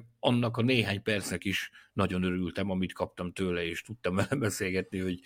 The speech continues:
első, első körben azt kér-, a-, arra voltam kíváncsi, hogy mennyire tetszik neki a Formula egy légköre. Ugye ő a, a futball világából érkezett. Azt mondta, hogy ezzel semmi gond nincs, az, az,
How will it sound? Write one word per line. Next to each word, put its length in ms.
első, 500
első 300
körben 300
azt 180
kér-, 240
a-, 320
arra 280
voltam 360
kíváncsi, 400
hogy 140
mennyire 380
tetszik 360
neki 240
a 80
Formula 420
egy 140
légköre. 480
Ugye 220
ő 120
a, 200
a 120
futball 440
világából 640
érkezett. 480
Azt 180
mondta, 200
hogy 100
ezzel 240
semmi 340
gond 220
nincs, 240
az, 300
az, 240